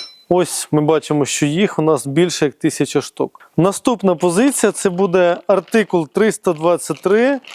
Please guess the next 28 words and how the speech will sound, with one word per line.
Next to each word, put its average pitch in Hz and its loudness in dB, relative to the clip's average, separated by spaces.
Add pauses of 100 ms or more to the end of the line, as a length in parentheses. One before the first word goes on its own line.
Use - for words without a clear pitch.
(100)
нуль 190 2
чотири 220 0
вісімнадцять. 170 -2 (100)
Кришка 226 -2
на 156 0
дискову 160 0
борну 185 0
Лємкін 147 -2
Рубін. 131 -2 (440)
Ось 214 0
так 180 0
виглядає. 135 0 (540)
Це - 0
кришка 196 0
пильник. 131 0 (2000)
Е, 139 2
ми 185 0
бачимо, 196 0
що 180 -2
ось 175 0
кришок 226 0
цих, - -2
е, 147 4
ціла 202 0
палета. 170 0
В 117 -8
кожній 190 0
коробці 190 -2